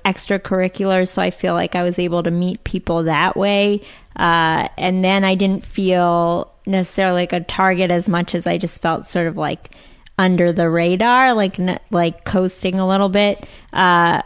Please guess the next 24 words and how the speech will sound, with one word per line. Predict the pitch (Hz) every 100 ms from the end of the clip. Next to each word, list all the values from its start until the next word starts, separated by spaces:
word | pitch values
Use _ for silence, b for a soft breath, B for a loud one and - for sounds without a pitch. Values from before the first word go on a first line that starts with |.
| -
but | 233
yeah, | 262 381 294 190
like, | 202 214
when | 247
I | 254
was | 240
little, | 240 262
I | 285 226
just, | 226 -
like, | 196 190
got, | - -
had | 196 202
strange, | - - - 185 185 202 208 208
like, | 185 185 - - - - -
uh, | - 170 160 156 147 - _ -
outbursts | 180 190 - - 190 190 -
of, | 190 190
like, | 180 185 180 -
aggression, | 180 175 180 175 202 - 185 190
like, | 220 202
d-, | 247 143
definitely | 202 262 294 285
just, | 240 240 -
like, | 196 180